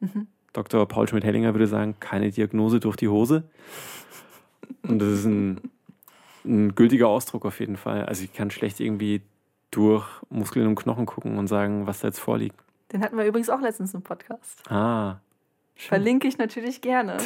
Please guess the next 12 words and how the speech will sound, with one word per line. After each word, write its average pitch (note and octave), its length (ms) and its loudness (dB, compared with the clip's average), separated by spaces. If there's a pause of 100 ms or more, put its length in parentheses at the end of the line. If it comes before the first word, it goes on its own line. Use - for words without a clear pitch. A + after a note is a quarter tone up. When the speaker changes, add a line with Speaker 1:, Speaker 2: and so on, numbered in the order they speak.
(120)
Speaker 2:
<laughs> - 160 4
Speaker 1:
Da F3+ 160 2
sprechen G#3+ 260 0
wir A3+ 80 2
nämlich A3 200 0
über A3 140 4
seine A#3 240 6
Verletzung F#3+ 500 2
ganz F#3 240 -2
viel. E3 160 -6
Speaker 2:
Hm, B2 320 2
okay. C#3+ 340 -2